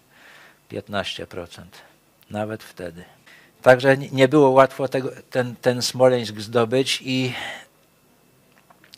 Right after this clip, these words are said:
no i, y, y,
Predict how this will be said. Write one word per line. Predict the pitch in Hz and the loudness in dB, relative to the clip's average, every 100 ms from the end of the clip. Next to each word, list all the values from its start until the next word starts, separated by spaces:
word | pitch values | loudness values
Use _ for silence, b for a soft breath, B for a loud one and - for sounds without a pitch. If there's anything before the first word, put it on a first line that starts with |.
| - | -14
no | 110 | -6
i, | 127 127 123 - | -4 -4 -6 -12
y, | 113 123 131 135 127 b b b b b b b b b b b b b b b b b b b b _ _ | -16 -12 -10 -10 -12 b b b b b b b b b b b b b b b b b b b b _ _
y, | - | -20